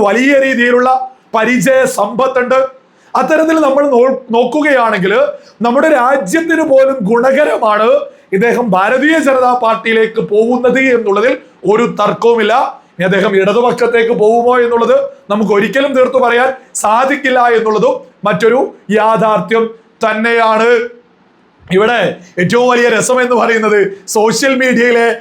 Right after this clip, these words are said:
ആദർശവും നിലപാടൊക്കെ പറയുന്ന കോൺഗ്രസിന്റെ അനുകൂല ആളുകളോടൊക്കെയാണ്. അവരൊക്കെ എത്ര വലിയ സ്വീകാര്യതയാണ് ഈ പറയുന്ന ഈ സന്ദീപ് വാര്യർക്ക് കൊടുത്തിട്ടുണ്ടായിരുന്നത്. അത്രത്തോളം സ്വീകാര്യതയൊക്കെ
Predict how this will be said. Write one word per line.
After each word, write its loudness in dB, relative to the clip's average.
ആദർശവും 0
നിലപാടൊക്കെ 0
പറയുന്ന 0
കോൺഗ്രസിന്റെ 0
അനുകൂല 0
ആളുകളോടൊക്കെയാണ്. 0
അവരൊക്കെ -2
എത്ര -2
വലിയ 2
സ്വീകാര്യതയാണ് 0
ഈ 2
പറയുന്ന 0
ഈ 0
സന്ദീപ് 0
വാര്യർക്ക് 0
കൊടുത്തിട്ടുണ്ടായിരുന്നത്. 0
അത്രത്തോളം 0
സ്വീകാര്യതയൊക്കെ 0